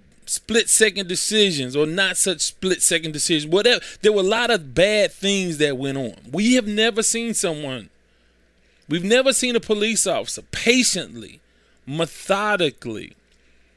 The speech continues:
mercilessly murder someone. Now, I've only seen this video one time. I've only seen it one time.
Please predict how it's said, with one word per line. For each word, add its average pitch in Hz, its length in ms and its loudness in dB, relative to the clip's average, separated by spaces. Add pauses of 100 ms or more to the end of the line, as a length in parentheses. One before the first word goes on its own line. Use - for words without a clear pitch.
(240)
mercilessly 165 1400 2 (480)
murder 170 560 2
someone. 120 480 -6 (720)
Now, 175 180 4
I've 294 80 -8
only 302 240 2
seen 247 300 0
this 220 120 -2
video 190 360 0
one 175 340 -4
time. 254 380 -2 (580)
I've 175 140 -2
only 311 180 2
seen 294 220 0
it 196 100 -2
one 214 340 -2
time. 240 380 -4